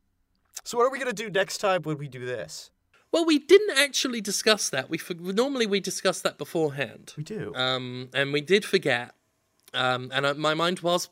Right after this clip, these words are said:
Speaker 2: racing hurriedly, um, to think of things. And I'm trying to remember. P-, that should tell you how good the series has been up to now.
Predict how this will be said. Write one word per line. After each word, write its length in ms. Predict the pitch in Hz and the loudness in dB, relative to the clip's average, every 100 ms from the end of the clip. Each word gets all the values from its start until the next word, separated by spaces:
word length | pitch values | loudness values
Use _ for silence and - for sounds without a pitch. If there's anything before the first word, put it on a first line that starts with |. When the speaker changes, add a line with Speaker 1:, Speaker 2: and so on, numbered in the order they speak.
| _ | _
Speaker 2:
racing 680 | 151 156 165 156 - 135 147 | -6 2 2 2 2 0 6
hurriedly, 680 | 160 143 135 131 117 143 _ _ _ - - - - | 6 8 4 0 -4 -8 _ _ _ -20 -20 -18 2
um, 600 | 127 123 123 127 127 127 _ _ | 4 6 2 -2 -12 -14 _ _
to 120 | - 143 | -8 0
think 280 | 170 151 | 0 -2
of 100 | 139 | -10
things. 400 | - 117 113 127 - - - - | -6 -6 -6 -12 -16 -20 -20 2
And 140 | 170 | 4
I'm 80 | 190 | 4
trying 560 | - - 247 285 330 320 | 0 0 2 2 0 -6
to 160 | - | -4
remember. 680 | 240 190 170 175 165 120 113 - _ _ _ _ _ _ _ _ _ _ 135 | -4 -2 -2 -2 -4 -8 -12 -18 _ _ _ _ _ _ _ _ _ _ -12
P-, 180 | - 170 | -10 -10
that 480 | 156 147 160 190 156 | -14 -4 6 6 6
should 200 | - 170 | 0 0
tell 180 | 165 147 | 2 2
you 140 | 143 | 2
how 180 | 151 135 | 2 2
good 220 | 131 139 | 2 0
the 80 | 139 | 0
series 380 | - 147 135 139 | 2 2 2 0
has 120 | 143 | 0
been 200 | 165 139 | 4 4
up 160 | 139 - | 2 0
to 120 | 151 | 0
now. 320 | 135 131 | 0 -6